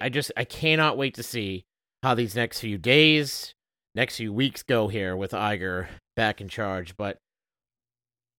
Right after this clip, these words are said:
as I said, I, I don't wanna dance on Chapek's grave, but I would like to give a little shout out to those people that have reached out in the past when I've done episodes where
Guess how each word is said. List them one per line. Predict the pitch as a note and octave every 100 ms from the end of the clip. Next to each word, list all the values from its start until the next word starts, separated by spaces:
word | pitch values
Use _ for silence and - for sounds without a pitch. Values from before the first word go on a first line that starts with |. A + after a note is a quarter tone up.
| _ _ _
as | C3 C#3+
I | C#3+
said, | E3 A#2
I, | A2+ -
I | G#2+
don't | D#3 E3 C#3
wanna | D3+ C#3
dance | F#2+ C#3 D3 C#3
on | - C3+ B2
Chapek's | C#3+ C3 B2+ A#2
grave, | - A#2+ B2+ C#3+ B2+ - - _
but | B2+ A#2 - _ _ _ _ -
I | B2+
would | A#2+ D3 G3 F3+
like | D#3 D3+ D3 -
to | C3+ B2+ B2+ B2 B2 _ _ _
give | E3+
a | E3+
little | D#3+ D#3+
shout | D#3 - B2+ A#2
out | G2 F2+ - - - _ -
to | B2 A2+ G#2+ A2 - _ _ _
those | C3 C#3+
people | - D3 C#3 C3+ C3 B2+ - - _
that | A#2+
have | G2+ F#2+
reached | C#3 -
out | C#3 C3+ -
in | C3+
the |
past | B2 A#2 G2+ G#2 -
when | G2+
I've | F#2+
done | E2 C3
episodes | A#2 A#2 A#2 A2+ A#2 A2+ G#2 - -
where | G#2 G2+ G2